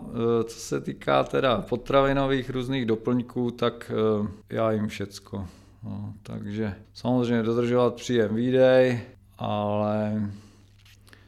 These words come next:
eh, jinak ne-, nedržím nějaké speciální diety. A takové ty speciální potravinné doplňky, ty různé gely, ontitové nápoje a podobně,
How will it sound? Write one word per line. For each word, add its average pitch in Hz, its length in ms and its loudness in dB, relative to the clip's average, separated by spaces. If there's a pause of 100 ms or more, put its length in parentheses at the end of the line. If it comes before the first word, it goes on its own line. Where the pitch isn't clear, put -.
(460)
eh, 104 440 -6
jinak 117 340 2
ne-, 107 240 -2
nedržím 104 500 0
nějaké 104 360 -6
speciální 104 640 -4
diety. 101 360 -4
A 110 60 2
takové 131 360 2
ty 131 140 -2
speciální 139 760 6
potravinné 135 600 2
doplňky, 127 500 0
ty 120 140 -4
různé 120 360 0
gely, 120 560 4
ontitové 120 600 4
nápoje 117 500 2
a 110 60 2
podobně, 113 600 2